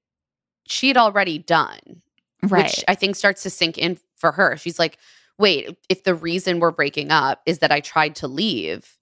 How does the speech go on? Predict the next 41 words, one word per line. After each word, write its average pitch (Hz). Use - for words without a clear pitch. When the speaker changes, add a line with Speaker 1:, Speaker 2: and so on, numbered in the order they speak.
Speaker 1:
that 208
already 220
happened. -
Like, 185
why, 190
why 185
wouldn't 190
you 170
just 156
let 165
me 147
leave -
Speaker 2:
Why 190
wouldn't 202
Speaker 1:
then, 214
Speaker 2:
you 208
Speaker 1:
if -
Speaker 2:
just 202
Speaker 1:
that 156
Speaker 2:
let 165
Speaker 1:
is -
Speaker 2:
me 170
Speaker 1:
a -
deal 156
Speaker 2:
leave? 147
Speaker 1:
breaker 147
in 139
the 139
relationship?" 123
So 220
Victoria 233
finds 196
Genevieve 151
kind 151
of 151
calmly 151
and 147
silently 147
packing 151
her 147
bags 127